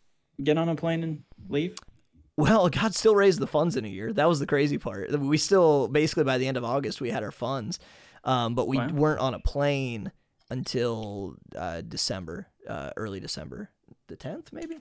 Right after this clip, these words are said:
Speaker 2: Ninth or
Speaker 1: So
Speaker 2: tenth?
Speaker 1: a, a global pandemic was only able to hold you up for a couple months.
Speaker 2: Well, yeah, if you put it that way, <laughs> it, it felt like an eternity when it was happening, though, <laughs> you know,
Speaker 1: For
Speaker 2: 'cause
Speaker 1: sure,
Speaker 2: it was
Speaker 1: for
Speaker 2: like,
Speaker 1: sure,
Speaker 2: you know,
Speaker 1: but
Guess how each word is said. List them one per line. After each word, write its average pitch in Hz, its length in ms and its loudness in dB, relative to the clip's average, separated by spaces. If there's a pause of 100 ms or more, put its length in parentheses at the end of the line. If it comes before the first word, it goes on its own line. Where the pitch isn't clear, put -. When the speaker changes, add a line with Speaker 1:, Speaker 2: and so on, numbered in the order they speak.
(120)
Speaker 2:
Ninth 139 120 -2
or 156 60 2
Speaker 1:
So 143 100 0
Speaker 2:
tenth? 190 300 -8
Speaker 1:
a, 156 160 -4 (140)
a 165 80 0
global 151 420 4
pandemic 139 580 4
was 139 160 -2
only 135 300 2
able 127 180 -4
to 120 100 -4
hold 123 240 -4
you 120 140 -2
up 117 140 -4
for 113 140 -4
a 113 60 -4
couple 110 260 -8
months. - 320 -12 (1040)
Speaker 2:
Well, 240 200 0
yeah, 165 240 -2
if 202 220 -10
you - 80 -18
put 196 140 -2
it - 80 -6
that - 240 -4
way, 95 220 -4
<laughs> - 220 4
it, 196 380 4
it - 80 0
felt 220 220 4
like 190 160 4
an 160 80 4
eternity 170 500 4
when 143 120 0
it 117 80 -2
was 131 120 -2
happening, 143 500 0 (380)
though, 123 260 0
<laughs> - 20 0
you 233 220 6
know, 175 120 4
Speaker 1:
For 160 80 8
Speaker 2:
'cause - 20 4
Speaker 1:
sure, 196 180 6
Speaker 2:
it 165 60 0
was 165 140 2
Speaker 1:
for - 60 6
Speaker 2:
like, 156 140 6
Speaker 1:
sure, 156 160 6
Speaker 2:
you 147 120 4
know, 151 160 6
Speaker 1:
but - 40 -12